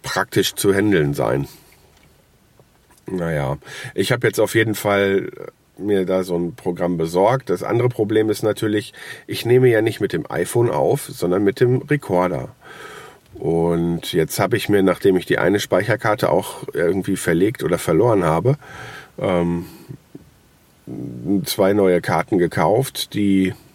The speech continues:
äh, halt Mikrokarten sind mit Adapter, was dann den Vorteil hat, dass ich die eventuell bei meinem Tablet, wenn ich da doch noch eine Möglichkeit finde, dann direkt auch reinstecken kann.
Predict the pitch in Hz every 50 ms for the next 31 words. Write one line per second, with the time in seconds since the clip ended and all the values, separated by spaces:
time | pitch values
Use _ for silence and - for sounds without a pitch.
0 | _ _ _ _ _ _ _ _ _ _ _ _ - - - - - - - -
1 | - _ _ - - 90 87 82 85 85 82 80 87 95 - - - _ _ -
2 | - 85 80 73 - - 101 113 120 - - 135 127 - 135 120 123 127 127 127
3 | 120 120 120 120 139 143 - - - 117 135 - _ _ _ - - 98 98 95
4 | - - - 80 85 95 110 143 - - - 98 151 175 - - _ _ _ _
5 | _ _ _ _ _ _ - - - - - - - - - - - - - -
6 | _ _ _ - 92 92 - - 107 104 101 98 95 - - 104 98 98 - 107
7 | 98 95 92 98 98 - - - 95 92 98 90 - - - 98 95 92 90 98
8 | - 78 87 90 90 90 92 95 92 - 95 76 78 85 85 87 80 82 82 82
9 | 82 - - - 127 120 131 131 110 98 92 - 90 87 87 - - 92 90 98
10 | 101 - 113 95 95 90 90 87 85 82 - 101 - - - 87 82 - - -
11 | 87 90 104 101 98 90 95 95 85 76 87 - - - - - - _ _ -
12 | - 90 101 - - 95 82 82 85 - - - 95 - - 90 90 - 92 90
13 | 131